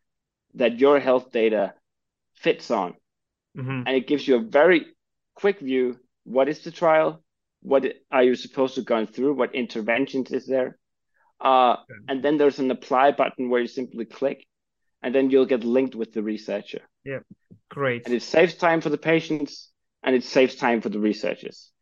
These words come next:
Speaker 1: It's a
Speaker 2: Right.
Speaker 1: win-win situation.
Speaker 2: Yeah, yeah, that's, that's, w-, I think you're addressing such a real-world gap there, um, uh, because I think, it, it, it, first of all, a lot of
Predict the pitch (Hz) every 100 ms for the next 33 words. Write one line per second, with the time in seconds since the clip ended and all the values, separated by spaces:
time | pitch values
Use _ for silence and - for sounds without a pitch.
0 | _ - 113 131 135 135 127 - 104 110
1 | 98 - - _ _ _ _ _ 127 127
2 | 120 _ _ 135 127 101 135 135 - 151
3 | 143 - 139 135 131 135 135 151 139 143
4 | 143 139 151 147 135 120 - 175 170 -
5 | - 143 139 123 131 143 139 135 139 135
6 | 135 131 135 - _ _ _ _ _ _
7 | - 131 131 127 127 120 _ - 120 120
8 | 120 120 120 120 101 80 92 123 127 135
9 | 151 139 135 135 - - - - - 139
10 | 170 147 131 139 - 151 131 143 - -
11 | - 170 214 208 175 160 151 143 160 170
12 | 156